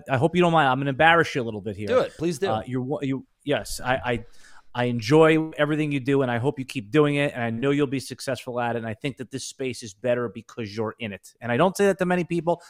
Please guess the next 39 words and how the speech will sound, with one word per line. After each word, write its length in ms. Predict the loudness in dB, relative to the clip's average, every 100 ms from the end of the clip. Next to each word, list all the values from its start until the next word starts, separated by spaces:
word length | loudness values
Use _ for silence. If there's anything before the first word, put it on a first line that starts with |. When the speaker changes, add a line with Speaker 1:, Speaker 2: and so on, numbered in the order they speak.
| -10
Speaker 1:
There 100 | -2
are 140 | 0 0
a 60 |
few 240 | 0 0 0
I've 100 | 0
said 160 | -4
it 120 | -4 -2
to. 200 | -4 -4 _ -8
You 160 | -2
are 120 | -2 -2
in 400 | -2 0 -2 -6 _ _ _
the, 140 | -12 -8 -2
you're 200 | 4 4
on 140 | 4
my 240 | 6 4
Mount 300 | 4 2 0
Rushmore. 540 | -2 -4 -6 -10 -10 -12 -10
Speaker 2:
I 100 | -10
appreciate 440 | -8 -8 -6 -6
it, 40 | -6
man. 200 | -6 6
No, 80 | 12
I, 140 | 12
I 120 | 10 8
really 260 | 8 8
do 160 | 6 4
appreciate 520 | 4 -2 0 2 2
that, 140 | 2
Alan. 260 | 4 2 2
And 240 | -2 -6 -12 -20 -20 -2
again, 280 | 4 6 6
a-, 40 |
as 300 | 2 2 2 2
I 60 |
Speaker 1:
It's 100 | 2
Speaker 2:
said 120 | 2
Speaker 1:
true. 80 | 2
Speaker 2:
before, 440 | 2 -2 0 0 0
one, 220 | -2